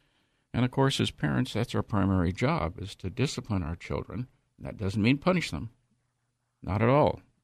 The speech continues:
Punishment has a very small part of that. Discipline just simply means an efficient way of getting from point A to point B. We need to help them be structured, have some way to be sure that they get from point A to point B without getting hurt, without having,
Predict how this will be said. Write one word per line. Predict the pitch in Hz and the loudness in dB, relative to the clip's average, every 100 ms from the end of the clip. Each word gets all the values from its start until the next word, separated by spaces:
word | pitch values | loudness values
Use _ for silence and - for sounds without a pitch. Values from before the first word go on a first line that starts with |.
| _ | _
Punishment | 98 127 131 127 | -2 0 2 2
has | 113 | 2
a | 113 | 2
very | 123 110 | 2 2
small | - 107 87 | 2 2 0
part | - 139 95 | 0 0 2
of | |
that. | 76 - | 0 2
Discipline | 147 - 92 90 | 2 2 -2 0
just | 101 - | 0 0
simply | 98 98 | 0 2
means | 104 101 90 - - - _ | 2 4 2 -2 -18 -20 _
an | 107 | -4
efficient | 95 - 117 - 117 | -2 0 0 2 4
way | 110 | 2
of | 95 | 4
getting | 104 104 | 4 4
from | 95 92 | 2 0
point | - 101 - | 4 2 4
A | 101 101 | 2 2
to | 90 | 0
point | - 101 - 123 | 0 0 0 2
B. | 180 82 90 - - - _ _ | 2 2 0 -8 -20 -20 _ _
We | 104 101 | -2 2
need | 104 98 | 4 4
to | |
help | 104 104 | 4 2
them | 104 98 | 2 2
be | 104 98 76 | 4 2 0
structured, | - 143 - - - 90 | -2 -2 -2 -8 -10 -8
have | 101 110 | -8 -4
some | - 135 123 117 104 101 | 2 4 6 4 2 4
way | 110 104 | 4 4
to | |
be | 98 98 | 4 0
sure | - 113 | 2 2
that | 101 92 | 2 0
they | 87 | 2
get | - - | 2 0
from | - 87 | -2 -2
point | - 92 - | 0 -2 0
A | 90 95 | -4 -4
to | |
point | - 104 98 113 | -8 -4 -4 0
B | 120 92 - - - - _ | 2 2 -2 -8 -20 -20 _
without | - 117 131 127 | -6 2 2 2
getting | 127 120 113 | 4 4 4
hurt, | 87 85 104 | 4 0 0
without | 104 98 104 101 | -2 2 2 2
having, | 110 110 107 101 | 2 2 4 2